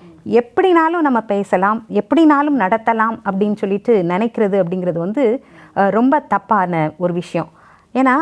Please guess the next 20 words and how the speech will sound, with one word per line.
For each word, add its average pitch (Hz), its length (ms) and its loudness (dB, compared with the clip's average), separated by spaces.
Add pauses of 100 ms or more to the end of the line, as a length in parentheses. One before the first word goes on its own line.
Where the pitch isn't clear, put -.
(140)
ஆண்டவர் 254 420 2
வந்து 233 160 0
சொல்றாரு, 208 460 0 (300)
"உன் 220 220 2
சகோதரன் 220 720 -2 (600)
அவன் 208 220 -2
ஏழ்மையில 285 920 2
உன்கிட்ட 196 280 -2
வரும்போது 202 440 -2
நீ 214 140 0
அவனுக்கு 175 300 -2
மறைச்சிட்டு, 196 680 0 (840)
அவன் 311 460 2
என்னை 269 300 4
நோக்கி 311 380 0
அபயம் 240 400 0
இட்டான் 208 360 -4 (140)
அப்படின்னு 190 340 -2
சொன்னா, 170 500 -2 (640)
அது 269 500 0